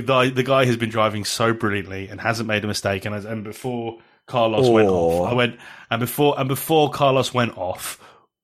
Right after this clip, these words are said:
Speaker 1: I was saying in our, in one of our WhatsApp chats, "All Max has to do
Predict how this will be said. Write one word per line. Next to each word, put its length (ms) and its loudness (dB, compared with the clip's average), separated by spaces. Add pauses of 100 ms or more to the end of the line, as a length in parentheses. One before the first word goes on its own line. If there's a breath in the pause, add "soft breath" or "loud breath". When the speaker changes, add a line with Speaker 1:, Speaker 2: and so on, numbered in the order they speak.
(100)
Speaker 1:
I 100 2
was 160 -6
saying 300 0
in 100 -6
our, 260 0
in 100 -6
one 120 -4
of 80 -6
our 100 -2
WhatsApp 400 -8
chats, 440 -4 (500 soft breath)
"All 560 2
Max 320 -2
has 180 -4
to 80 0
do 440 -4